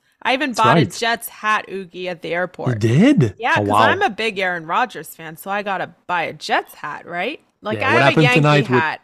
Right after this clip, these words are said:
Speaker 2: him? Yeah.
Speaker 1: I have a Yankee
Speaker 2: What
Speaker 1: hat
Speaker 2: hap-
Speaker 1: 'cause of Derek Jeter. I'm still a Yankee girl. But now I'm a Jets girl 'cause I like Aaron Rodgers, and I'm so bummed 'cause Monday Night Football, and he gets injured in the first quarter.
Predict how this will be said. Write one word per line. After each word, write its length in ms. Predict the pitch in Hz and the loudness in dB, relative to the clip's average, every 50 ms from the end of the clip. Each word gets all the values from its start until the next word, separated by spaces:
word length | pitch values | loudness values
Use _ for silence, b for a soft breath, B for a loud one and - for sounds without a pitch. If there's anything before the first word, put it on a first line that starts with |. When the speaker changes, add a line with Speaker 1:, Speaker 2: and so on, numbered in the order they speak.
| _ _ _ _ _ | _ _ _ _ _
Speaker 2:
him? 300 | - 131 113 98 95 98 _ - - _ - | -8 -8 -6 -6 -8 -14 _ -20 -20 _ -12
Yeah. 160 | 113 110 - | -10 -6 -6
Speaker 1:
I 40 | 220 | -6
have 80 | 226 254 | -4 -6
a 40 | |
Yankee 360 | 254 226 269 285 311 285 302 294 | -4 -2 -2 -2 -2 -4 -6 -6
Speaker 2:
What 100 | 320 294 | -4 -4
Speaker 1:
hat 200 | 247 233 - - | -4 -4 -6 -8
Speaker 2:
hap- 0 | |
Speaker 1:
'cause 180 | 233 233 202 | -14 -14 -14
of 120 | 220 220 185 | -14 -12 -10
Derek 320 | - 208 208 208 208 190 | -8 -6 -4 -4 -6 -8
Jeter. 320 | - - 196 190 175 185 180 | -10 -12 -12 -10 -6 -6 -6
I'm 140 | 180 180 180 | -6 -6 -8
still 280 | - - - 208 202 202 | -12 -12 -10 -8 -6 -6
a 40 | 196 | -6
Yankee 640 | 180 175 170 170 170 - 180 170 160 160 165 170 _ _ _ | -6 -8 -8 -8 -10 -10 -10 -10 -10 -10 -14 -16 _ _ _
girl. 440 | - 180 165 160 135 113 147 175 b b b b b b b b b b b b _ - | -8 -6 -4 -4 -4 -6 -8 -10 b b b b b b b b b b b b _ -4
But 280 | 208 214 202 - - _ _ _ _ _ _ _ _ _ - - - _ _ _ - | -2 -2 -2 -2 -6 _ _ _ _ _ _ _ _ _ -20 -20 -20 _ _ _ -6
now 200 | 220 233 247 277 | -2 0 0 0
I'm 140 | 302 302 294 | 0 0 -2
a 60 | 262 | -4
Jets 380 | 220 - 240 262 285 277 - | -2 0 0 0 0 0 -4
girl 240 | - - 233 208 208 | -8 -8 -6 -6 -6
'cause 180 | 202 - - - | -8 -10 -8 -6
I 100 | 208 208 | -6 -4
like 260 | 208 208 214 202 - | -4 -4 -6 -6 -6
Aaron 240 | 208 202 202 202 196 | -6 -4 -4 -4 -4
Rodgers, 520 | 202 214 247 269 254 226 214 202 202 196 | -2 -2 -2 -2 -4 -6 -8 -10 -10 -12
and 160 | - - 220 | -12 -10 -8
I'm 140 | 220 220 226 220 | -8 -8 -8 -10
so 380 | - - - 277 254 254 262 | -12 -6 -2 0 0 0 0
bummed 680 | 220 196 - 247 269 311 302 233 208 214 240 240 - - | -2 -2 -2 0 2 2 2 2 0 -4 -8 -12 -14 -20
'cause 200 | - - - _ - | -20 -20 -20 _ -10
Monday 380 | 226 226 247 262 269 269 277 269 | -6 -4 -4 -2 -2 -2 -2 -2
Night 200 | 269 262 254 254 | 0 -2 -2 -2
Football, 460 | - - 294 302 - - 262 240 240 | -2 -4 -4 -2 -2 -2 0 0 0
and 100 | 240 254 | -2 -4
he 80 | 269 220 | -6 -6
gets 280 | 226 254 254 247 - _ | -6 -6 -6 -8 -12 _
injured 480 | 233 247 285 285 277 247 262 262 262 247 | -6 -6 -4 -4 -4 -2 -2 -2 -2 -2
in 120 | 254 247 | -4 -6
the 60 | 254 | -8
first 360 | 247 - 254 254 269 269 - - | -6 -4 -2 -2 -2 -2 -6 -10
quarter. 520 | - 302 302 339 339 269 180 135 - - | -6 -4 -4 -2 -2 -4 -4 -6 -8 -14